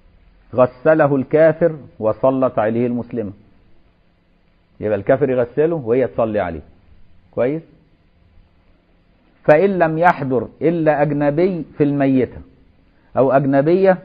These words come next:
في الميت. فإن لم يحضر إلا أجنبي في ميتة مسلمة، أو أجنبية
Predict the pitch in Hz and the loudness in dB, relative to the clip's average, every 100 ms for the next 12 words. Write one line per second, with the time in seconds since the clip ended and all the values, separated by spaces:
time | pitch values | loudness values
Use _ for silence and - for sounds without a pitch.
0 | - - 123 131 127 101 - - - - | -10 -4 0 0 0 -2 -8 -16 -20 -20
1 | - - _ _ _ _ _ _ _ _ | -20 -20 _ _ _ _ _ _ _ _
2 | _ _ _ - 110 113 110 104 117 117 | _ _ _ -8 -6 -4 -4 -4 -4 -6
3 | 107 104 113 110 113 117 143 170 190 180 | -6 -6 -4 -4 -4 -2 0 0 -2 -8
4 | - _ _ - 110 110 120 120 113 104 | -18 _ _ -10 -6 -4 -4 -4 -6 -6
5 | 117 101 90 - _ _ - _ _ _ | -6 -6 -10 -20 _ _ -20 _ _ _
6 | _ _ _ _ _ _ - 120 120 90 | _ _ _ _ _ _ -2 2 2 -2
7 | 85 - _ _ _ _ _ _ _ _ | -10 -20 _ _ _ _ _ _ _ _
8 | _ _ _ _ _ _ _ _ _ - | _ _ _ _ _ _ _ _ _ -4
9 | 123 123 123 143 175 190 | -2 0 0 2 2 0